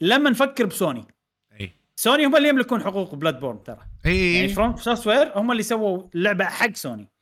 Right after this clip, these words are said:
Speaker 1: آه، نفس شلون هم يسوون الألعاب دارك سولز حق بانداي نامكو كذي. فلو
Speaker 2: مم.
Speaker 1: تفكر فيها من سوني، ليش ارتبط أنا بفروم سوفت وير؟ صح؟ آه، لا، خلاص، آه، خلي استوديو عندي يسوي الألعاب هذه اللي الناس تحبهم. ونفس شلون مترويد دريد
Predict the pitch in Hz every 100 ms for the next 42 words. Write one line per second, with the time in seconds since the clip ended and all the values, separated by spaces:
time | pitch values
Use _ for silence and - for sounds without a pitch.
0 | _ _ _ _ _ _ _ 147 143 156
1 | 208 196 185 214 196 185 190 185 175 151
2 | 156 160 135 _ _ - 175 - 180 -
3 | 185 156 160 139 123 113 - 131 123 110
4 | _ _ _ _ _ 190 196 113 185 302
5 | 311 269 233 - 294 190 165 156 233 170
6 | 202 247 269 277 - 233 202 180 151 127
7 | 117 143 - 110 117 107 _ _ _ _
8 | _ _ _ _ _ - 214 - - _
9 | 143 165 175 233 - 214 165 175 170 -
10 | - 196 208 - 269 - 208 202 240 220
11 | 214 202 180 165 180 175 147 135 135 139
12 | - 127 127 233 - _ _ _ - 160
13 | 233 240 208 233 208 - 202 170 156 165
14 | 196 202